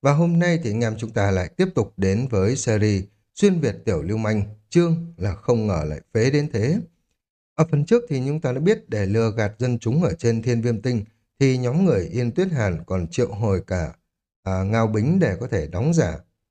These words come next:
à, làm Viêm Đế. Tuy nhiên Ngao Bính lại sợ hãi vì sợ rằng là Viêm Đế sau này mà xuất hiện ở Thần Ma Đạo Tràng thì sẽ ăn làm thịt hắn. Vì vậy mà không muốn tiếp nhận nhiệm vụ, chứng tỏ là Viêm Đế là một tồn tại rất là kinh khủng. Vậy thì chúng ta hãy đến với chương của ngày hôm nay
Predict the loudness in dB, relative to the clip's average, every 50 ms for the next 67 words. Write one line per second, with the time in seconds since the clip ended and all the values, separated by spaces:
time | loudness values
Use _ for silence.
0 | _ -6 -2 0 2 2 2 2 0 0 0 0 0 0 0 0 0 2 2 0
1 | 0 0 0 0 0 0 0 0 0 0 0 0 0 0 0 2 2 2 2 2
2 | -2 -4 -4 -6 -4 -2 -2 -2 0 0 0 -2 -2 -6 _ _ _ _ _ 0
3 | 2 2 2 0 -2 -2 -2 -2 -2 -2 0 0 2 0 0 0 0 0 0 2
4 | 2 2 2 0 0 0 0 0 0 0 0 0 -2 -2 0 0 2 2 2 2
5 | 0 -6 -12 -12 -8 -6 -2 -2 0 0 -2 -2 -4 -4 -4 -2 -2 -2 -2 -4
6 | -6 -8 -8 -6 -8 -6 -2 0 0 0 0 -2 -2 -2 -2 -2 -2 -2 -4 -2
7 | -2 -2 -2 -4 -8 _ _ _ _ _ _ 0 0 2 2 0 -2 -2 -2 -2
8 | -2 -2 -2 -2 -2 -2 -2 0 0 0 0 0 0 0 0 2 0 0 0 -2
9 | -4 -4 -4 -4 -2 -2 -2 -2 -4 _ _ _ _ _ _ _ 0 0 2 2
10 | 2 0 0 0 -2 -2 -2 -2 -2 0 0 0 2 2 2 2 2 0 -2 -4
11 | -4 -4 -4 -4 -4 -4 -4 -6 -6 -2 0 0 0 0 -2 -4 -4 -4 -4 -2
12 | 0 -2 -2 -2 -4 -12 _ _ _ _ _ _ _ _ _ -2 0 0 0 2
13 | 0 0 0 2 0 0 0 2 2 0 2 2 0 0 0 0 0 0 0 0
14 | 0 0 0 0 0 0 0 0 0 -2 -2 0 0 0 0 -2